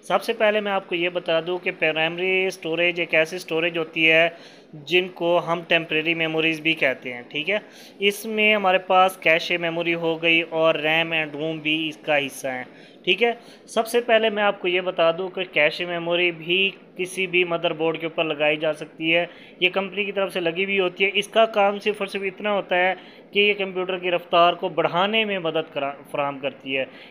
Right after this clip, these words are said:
यानी कि कंप्यूटर की रफ्तार को सुस्त नहीं होने देती और रैम और प्रोसेसर के दरमियान राब्ते को क्या करती है, तेज़ करने में मदद फराहम करती है। अब आप सोच रहे होंगे कि ये किस तरीके से रैम और प्रोसेसर के साथ राब्ता कायम कराती है, क्योंकि मैंने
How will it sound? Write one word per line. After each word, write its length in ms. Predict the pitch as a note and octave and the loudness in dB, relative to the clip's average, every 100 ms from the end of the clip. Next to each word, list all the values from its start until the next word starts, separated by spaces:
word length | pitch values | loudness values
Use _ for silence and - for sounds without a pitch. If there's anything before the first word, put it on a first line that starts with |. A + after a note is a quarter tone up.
| - | -2
यानी 180 | G3 G#3 | 0 2
कि 120 | G#3+ | 0
कंप्यूटर 400 | G#3+ G3 F3+ F#3+ | -2 -2 -2 -2
की 140 | F#3 | -2
रफ्तार 380 | F#3 F3+ F3 E3+ | -4 0 2 2
को 120 | E3+ | 2
सुस्त 300 | F3 G3+ F3 | -4 -6 -6
नहीं 140 | F3+ F3+ | -4 -4
होने 140 | E3+ | -2
देती 360 | D#3+ E3 - E3 D#3+ - - - | -2 -2 4 4 4 -2 -20 -4
और 180 | D#3+ D#3 | 2 2
रैम 340 | D3 D#3+ F3 F3+ | 4 2 2 0
और 280 | E3 E3 E3 | 0 2 2
प्रोसेसर 560 | D#3+ D#3+ D#3+ D#3+ E3 E3+ | 0 -4 0 0 0 -2
के 100 | E3+ | -2
दरमियान 460 | D#3 D#3 D#3 D#3 D3 | -2 -4 -2 -4 -2
राब्ते 420 | D3 D#3 D#3+ F#3+ | 2 2 2 0
को 200 | E3+ E3 D#3+ | 0 -2 0
क्या 180 | E3 D#3+ | 0 0
करती 320 | E3 D#3 E3 | -2 -2 -2
है, 60 | E3+ | 0
तेज़ 340 | E3 D#3 D#3 | 4 2 2
करने 260 | D#3 D3+ D#3 | -4 -4 -4
में 100 | D#3 | -6
मदद 320 | C#3+ C#3 C3+ | -6 -6 -8
फराहम 200 | C#3 B2+ | -10 -10
करती 340 | B2 B2 - B2+ | -10 -16 -16 -18
है। 100 | B2+ - - - F3 | -18 -20 -20 -10 -2
अब 140 | F3+ | 4
आप 100 | A3 | 2
सोच 300 | A3 G#3 A3+ | 4 0 2
रहे 120 | A3+ | 0
होंगे 240 | A3 E3 F3 | 0 4 2
कि 140 | F3 | 2
ये 100 | G3 G3 | 0 0
किस 200 | G3+ G#3 | -2 -4
तरीके 300 | G#3 G3+ G#3+ | -2 -2 -2
से 120 | G3 G3 | 0 0
रैम 380 | F3+ F#3 F#3+ G3 | 2 2 0 2
और 300 | F3+ F#3+ F#3 F3+ | 6 6 6 2
प्रोसेसर 520 | F3 F3 F3 E3 F3+ | -6 -4 -4 -2 -4
के 100 | F3 | -4
साथ 640 | F3+ F3 F3 - - - D3+ | 0 0 0 -6 -20 -6 2
राब्ता 320 | E3 E3 F#3 | 2 4 2
कायम 240 | E3+ F3+ | 4 2
कराती 360 | F3 F3 E3 F3+ | 2 2 4 2
है, 60 | F3+ | 0
क्योंकि 300 | F#3+ F#3 A3 | 0 -2 -2
मैंने 460 | F#3+ F#3+ G3+ G#3 | 2 2 4 2